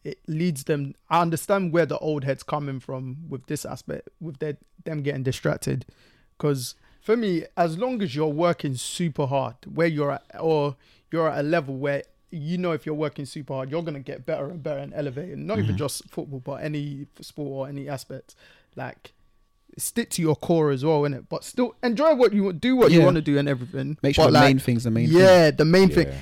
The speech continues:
Speaker 1: And that's where I feel like, I'll again refer it back to football. That's where I feel even not young ballers, but ballers in general, they'll get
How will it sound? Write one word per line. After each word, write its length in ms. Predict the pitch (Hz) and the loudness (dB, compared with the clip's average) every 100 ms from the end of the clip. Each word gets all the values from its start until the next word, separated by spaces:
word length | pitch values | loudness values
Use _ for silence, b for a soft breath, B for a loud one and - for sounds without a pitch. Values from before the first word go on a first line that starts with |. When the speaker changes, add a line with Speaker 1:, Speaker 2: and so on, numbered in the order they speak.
| B | B
Speaker 1:
And 160 | 143 170 | -4 0
that's 200 | 202 - | 0 2
where 100 | 175 | 2
I 60 | 156 | 2
feel 200 | 165 156 | -2 -2
like, 360 | 127 - - _ _ _ | -2 -6 -16 _ _ _
I'll 300 | 123 151 151 - - - | -4 -4 -4 -14 -16 -4
again 320 | 156 160 170 | 0 2 2
refer 280 | 180 175 147 | 0 -2 -2
it 60 | 135 | -2
back 160 | 131 | -6
to 80 | - | -8
football. 300 | 160 147 131 | -10 -8 0
That's 240 | 143 156 | 2 4
where 100 | 165 | 4
I 40 | 139 | 4
feel 300 | 147 139 127 B B | 4 2 0 B B
even 320 | 196 196 175 | 2 4 4
not 220 | 185 151 | 4 2
young 240 | 165 160 143 | 2 2 2
ballers, 300 | 151 143 123 | 2 2 0
but 160 | 131 - | -4 -4
ballers 300 | 170 156 131 | -4 -4 -6
in 100 | 131 | -6
general, 420 | 143 135 127 120 _ _ | -6 -6 -8 -10 _ _
they'll 180 | 139 127 | -10 -8
get 340 | 151 143 - | -6 -6 -8